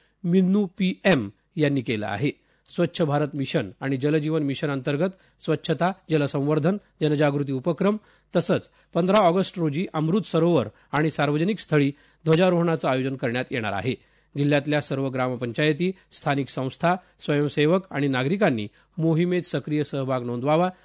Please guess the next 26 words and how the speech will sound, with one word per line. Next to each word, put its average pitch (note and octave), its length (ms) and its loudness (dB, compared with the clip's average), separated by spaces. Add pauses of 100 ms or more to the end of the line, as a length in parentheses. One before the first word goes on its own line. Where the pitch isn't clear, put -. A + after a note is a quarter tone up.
(120)
असं C#3 200 -4
आवाहन C3 400 0
करण्यात A2+ 360 -4
आलं F#2 160 -8
आहे. F#2 460 -8 (280)
हिंगोली D#3+ 320 0
जिल्ह्यातही C3 560 -2 (300)
घरोघरी F3 440 2
तिरंगा, D3 400 0 (340)
घरोघरी C#3 360 0
स्वच्छता, C#3+ 540 -4 (240)
स्वातंत्र्याचा D3+ 720 -2
उत्सव B2+ 380 -2
स्वच्छतेसोबत C#3 800 0 (320)
या D#3+ 160 6
मोहिमेत D3 400 2 (300)
नागरिकांनी D#3+ 560 0
उत्स्फूर्तपणे E3+ 720 -2
सहभागी C3 360 -2
होण्याचं A#2+ 380 -6
आवाहन A#2+ 400 -2 (320)
जिल्हा E3 200 4
परिषदेच्या C#3 560 -2
मुख्य C3 300 -4
कार्यकारी A#2+ 400 -4
अधिकारी B2+ 460 -2